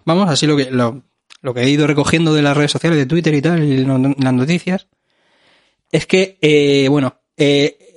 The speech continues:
preguntaron, el, el equipo que, la compañía de Dwarf Fortress, le preguntó a un economista,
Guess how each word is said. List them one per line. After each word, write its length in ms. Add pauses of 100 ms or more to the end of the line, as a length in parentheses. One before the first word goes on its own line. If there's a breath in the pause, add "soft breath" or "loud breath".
(100)
preguntaron, 540
el, 300
el 320
equipo 400
que, 340 (100)
la 240
compañía 460
de 80
Dwarf 220
Fortress, 400 (480)
le 80
preguntó 460
a 20
un 120
economista, 580